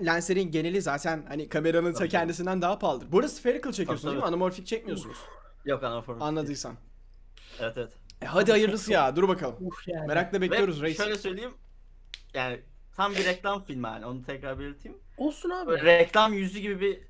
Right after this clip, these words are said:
Speaker 2: Bay X diye bir karakterimiz var.
Speaker 3: Hayır.
Speaker 1: Hı.
Speaker 2: Ve o kadar böyle reklam tipi var ki yani oyuncumuzda, çok güzel oturdu.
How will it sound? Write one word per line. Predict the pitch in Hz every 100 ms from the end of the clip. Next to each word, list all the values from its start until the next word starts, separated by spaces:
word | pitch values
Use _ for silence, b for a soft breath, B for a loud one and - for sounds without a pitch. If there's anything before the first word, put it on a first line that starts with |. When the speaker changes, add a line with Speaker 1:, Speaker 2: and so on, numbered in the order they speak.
| -
Speaker 2:
Bay | 131 160 160
X | 175 -
diye | 175 156
bir |
karakterimiz | 151 160 160 175 180 143
var. | 127 214 - -
Speaker 3:
Hayır. | - 170 160
Speaker 1:
Hı. | 165
Speaker 2:
Ve | 180 233 - - - - - - -
o | 170
kadar | - 208 247
böyle | 214 214 208 - - - -
reklam | 135 156 - 185 190
tipi | 190 - 196
var | 214 254
ki | -
yani | 143 127
oyuncumuzda, | 131 131 139 139 139 214
çok | 233 214 143
güzel | 139
oturdu. | 131 127 135 156 247